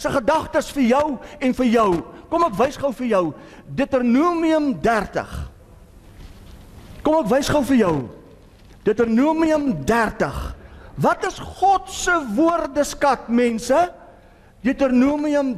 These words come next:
dertig. Kom ek wys gou vir jou. Hoor wat sê hy. Hoor wat sê die Here. Halleluja. Dis lekker om te lewe.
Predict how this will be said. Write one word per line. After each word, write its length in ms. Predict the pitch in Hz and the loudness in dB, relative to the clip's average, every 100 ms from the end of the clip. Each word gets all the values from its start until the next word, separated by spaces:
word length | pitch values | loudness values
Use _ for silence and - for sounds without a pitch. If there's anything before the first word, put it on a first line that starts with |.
| 139 | -2
dertig. 480 | 220 202 - 151 135 | 0 -2 -2 -4 -2
Kom 160 | 294 311 | -2 -2
ek 120 | 214 | -2
wys 240 | 175 277 - | 0 -2 -2
gou 140 | 254 | -4
vir 140 | 190 226 | -2 -2
jou. 160 | 180 147 120 - - - - - - - - - - - - - - - - - - - - | 0 -2 -6 -18 -20 -20 -20 -20 -20 -20 -20 -20 -20 -20 -20 -20 -20 -20 -20 -20 -20 -18 0
Hoor 220 | 180 320 320 | 2 4 2
wat 160 | 320 | 0
sê 140 | 302 285 | 2 4
hy. 180 | 214 165 120 98 - - - | 4 0 -2 -10 -20 -20 -2
Hoor 160 | 269 330 | 0 2
wat 120 | 311 | 0
sê 140 | 311 302 | 0 2
die 80 | 294 | 4
Here. 380 | 285 214 156 - - - - - - - - | 4 2 -2 -6 -18 -20 -20 -20 -20 -20 -4
Halleluja. 880 | 180 277 269 262 311 302 247 160 - - - - - - - - | 0 2 2 4 4 4 2 0 -6 -16 -20 -20 -20 -20 -20 -2
Dis 160 | 311 311 | -2 2
lekker 300 | 330 311 311 | 0 0 0
om 140 | 302 302 | 0 0
te 100 | 302 | 2
lewe. 400 | 294 285 254 | 4 4 2